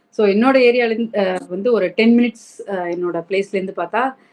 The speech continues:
சம்பவாங்கல ஒரு ஹாட் ஸ்ப்ரிங் இருக்கு. வெப்ப நீரூற்று. அது வந்து ஒரு நேச்சுரல், அ, வெப்-, வெப்ப நீரூற்று. அது வந்து kind of medical, அ, வேல்யூபிள் இருக்கு. அந்த தண்ணி வந்து மெடிக்கலி சில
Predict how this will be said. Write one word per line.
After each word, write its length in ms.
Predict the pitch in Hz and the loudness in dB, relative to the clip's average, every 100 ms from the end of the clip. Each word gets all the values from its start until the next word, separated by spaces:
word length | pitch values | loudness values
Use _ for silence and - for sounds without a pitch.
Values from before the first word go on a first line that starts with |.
| _ - | _ -4
சம்பவாங்கல 400 | 208 208 214 214 | 2 4 4 2
ஒரு 140 | 220 | 0
ஹாட் 380 | - 214 240 - | 2 2 2 -2
ஸ்ப்ரிங் 200 | - 226 | -2 0
இருக்கு. 400 | 196 170 - - 170 | 0 -4 -10 -10 -4
வெப்ப 340 | 202 202 254 | -4 -2 0
நீரூற்று. 680 | 226 202 196 170 175 175 233 _ _ _ _ | 2 0 -2 -6 -6 -6 -8 _ _ _ _
அது 160 | - 190 | -4 -2
வந்து 160 | 202 226 | 2 2
ஒரு 160 | 196 | 2
நேச்சுரல், 720 | 185 202 - 226 214 185 165 196 | -2 -4 -2 0 2 2 -2 -6
அ, 60 | 170 165 165 160 339 196 | -6 -4 -6 -8 -10 -12
வெப்-, 420 | 165 269 190 170 | -14 -12 -10 -6
வெப்ப 340 | 180 - 208 | -6 -2 -2
நீரூற்று. 480 | 190 180 175 - 180 _ _ _ _ | 0 -4 -6 -12 -16 _ _ _ _
அது 260 | - 190 196 | -8 -4 -2
வந்து 520 | 202 247 240 185 - _ | 0 2 2 0 -6 _
kind 220 | - 220 214 | 0 2 0
of 80 | |
medical, 680 | 208 202 202 226 269 240 196 | 0 0 0 2 2 2 0
அ, 280 | 175 165 165 | -4 -6 -6
வேல்யூபிள் 460 | 160 170 180 170 170 | -6 -4 -4 -6 -8
இருக்கு. 300 | 160 - - _ _ 240 | -8 -12 -18 _ _ -12
அந்த 160 | 180 | -8
தண்ணி 300 | 165 190 202 | -6 -4 -4
வந்து 560 | 208 196 254 302 220 170 180 | -4 -4 -4 -2 -4 -6 -8
மெடிக்கலி 680 | 185 208 214 214 226 208 170 | -8 -6 -4 -2 -2 -4 -6
சில 520 | 160 185 170 160 160 | -8 -8 -6 -6 -8